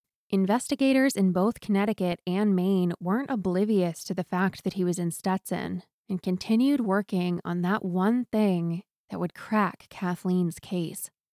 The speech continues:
The kind of D N A testing that generates an exact match, the kind that's featured in crime television shows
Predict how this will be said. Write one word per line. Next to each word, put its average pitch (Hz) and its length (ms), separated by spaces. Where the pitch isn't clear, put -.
The 214 100
kind 277 380
of 254 180
D 220 240
N 208 100
A 202 200
testing 180 720
that 175 180
generates 202 680
an 185 60
exact 190 560
match, 185 640
the 196 120
kind 196 380
that's - 280
featured 196 540
in 190 180
crime 214 400
television 196 600
shows 175 520